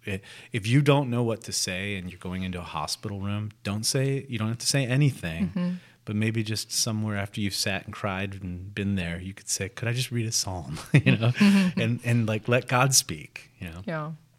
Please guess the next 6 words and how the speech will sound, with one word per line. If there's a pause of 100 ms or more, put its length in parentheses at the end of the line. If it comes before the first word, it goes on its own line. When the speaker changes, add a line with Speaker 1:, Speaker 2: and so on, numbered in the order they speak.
(420)
Speaker 1:
Um, (540)
but
I, (100)
I
also, (440)
um,